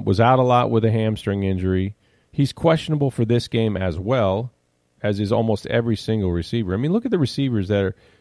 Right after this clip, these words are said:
you know, in addition to Godwin, in addition to Jones, you also have Gage, who's questionable. Brashard Perriman's questionable. Scotty Miller is questionable. I mean, it, it, it's basically everyone but Jalen, Jalen Dar-, Darden, essentially.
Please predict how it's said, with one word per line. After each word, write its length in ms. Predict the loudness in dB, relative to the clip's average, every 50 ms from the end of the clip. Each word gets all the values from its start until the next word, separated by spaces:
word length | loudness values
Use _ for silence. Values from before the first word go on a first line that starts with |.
| _ -2
you 80 | 0 2
know, 140 | 4 4
in 100 | 4 2
addition 380 | 2 2 2 2 0 0 0 -2
to 60 | 0
Godwin, 420 | 0 0 0 0 0 0 -2 -2 -2
in 140 | -2 -2
addition 360 | -2 0 -2 0 0 0 0 0
to 140 | 0 -4
Jones, 560 | -4 0 0 0 0 0 -2 -4 -6 -10 -16 _ _ _ _ _ _ _ _ _ _ _ _ _ _ _ _ _ _ 2
you 180 | 4 6 8
also 300 | 8 8 6 6 4 4
have 300 | 6 6 4 4 2 0
Gage, 340 | 2 2 4 4 2 2 0
who's 140 | -4 -4 -2
questionable. 640 | 0 0 0 0 -2 -4 -6 -4 -2 -2 -2 -2 -2
Brashard 460 | -2 -2 0 4 4 4 4 2 2
Perriman's 480 | 0 2 2 2 2 2 0 -2 -2
questionable. 400 | -2 -2 -4 -4 -4 -6 -10 -10
Scotty 320 | -8 -4 -2 0 0 2 2
Miller 380 | 2 2 2 2 4 2 2
is 120 | 2 0 -4
questionable. 680 | -4 -4 -4 -4 -4 -6 -8 -8 -6 -6 -6 -6 -8 -12 _ _ _ _ _ _ _ _ _ _ _ -8 -4
I 80 | -2 0
mean, 440 | 0 2 2 2 0 -2 -4 -6 -12 _ _ _ _ _ _
it, 160 | -6 -6 -4
it, 180 | -2 -2 -2 -2 0
it's 240 | -2 -4 -4 -6 -14 _ -20 -20 _ -2
basically 760 | 2 2 2 2 2 -2 -6 -4 -2 0 0 0 -2 -4 -10 _ _ _ _
everyone 480 | 0 2 2 4 4 4 4 4 4 4
but 180 | 2 0 0 0
Jalen, 500 | 0 0 0 0 0 -2 -4 -8 -8 -4
Jalen 420 | -2 0 0 0 0 0 0 0
Dar-, 260 | 2 2 2 2 0
Darden, 540 | -2 0 2 4 4 4 4 0 -2 -4 -4
essentially. 640 | -4 -2 0 0 0 -2 -4 -8 -10 -8 -8 -8